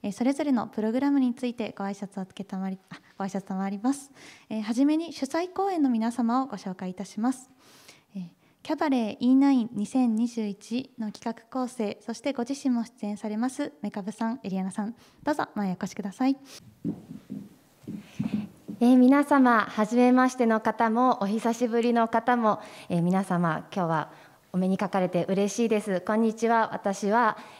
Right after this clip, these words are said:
Speaker 2: えーと、今回のキャバレーイーナイン企画構成、そして出演で関わらせていただいてます、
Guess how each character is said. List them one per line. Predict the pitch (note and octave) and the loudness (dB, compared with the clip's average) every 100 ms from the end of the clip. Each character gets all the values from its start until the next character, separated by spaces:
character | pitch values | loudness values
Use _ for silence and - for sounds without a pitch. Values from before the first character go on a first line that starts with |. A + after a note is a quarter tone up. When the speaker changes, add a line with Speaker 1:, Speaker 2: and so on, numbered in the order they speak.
| - | -12
Speaker 2:
え | |
ー | D3 | -8
と、 | D#3 | -6
今 | - F3 | -4 -4
回 | E3 D#3 | -4 -4
の | D3 D#3 | -4 -4
キ | G3 | -4
ャ | |
バ | G3 F3+ | -2 0
レ | D#3+ - | -2 -2
ー | |
イ | G3+ | -2
ー | |
ナ | G#3 G#3+ | 0 0
イ | F#3 | -2
ン | |
企 | - A3+ G#3 | -4 -6 -4
画 | G#3+ | -4
構 | A3 G#3 | 0 0
成、 | G#3 G#3+ G#3+ | 0 2 2
そ | G#3 G3+ | 2 -2
し | F3+ | -2
て | |
出 | G3+ - B3+ | -4 -2 2
演 | A#3+ A#3+ | 4 4
で | B3 | 4
関 | A#3 G#3 G#3 | 0 -4 0
わ | G3+ | 2
ら | G#3 | 2
せ | G3+ | -2
て | G3 | -4
い | F3 | -4
た | F3+ | 0
だ | F#3 | 0
い | |
て | F#3 G3 | 0 0
ま | A3 | 0
す、 | A#3+ A#3 | 0 -2